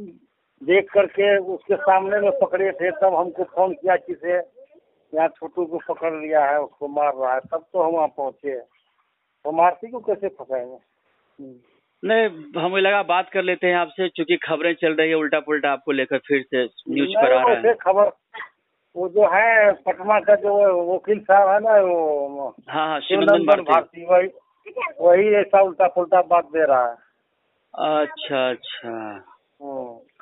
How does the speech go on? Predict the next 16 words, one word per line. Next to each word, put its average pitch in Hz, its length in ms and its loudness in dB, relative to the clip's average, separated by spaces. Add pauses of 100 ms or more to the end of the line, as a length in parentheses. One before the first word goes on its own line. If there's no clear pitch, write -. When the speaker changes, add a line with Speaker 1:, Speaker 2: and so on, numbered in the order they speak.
(260)
Speaker 1:
पहले, 196 220 6
वो 202 120 -4
तो 208 140 4
पहले 202 500 4
भी 233 180 2
ऐसा 202 240 4
बोल 190 200 -2
रहा 151 200 4
था। 156 120 -6
Speaker 2:
तो - 600 -18
कोई 175 160 -2
दिक्कत 165 380 -2
नहीं 233 160 0
ना 190 120 0
आपको 139 280 -4
इनके 135 440 -4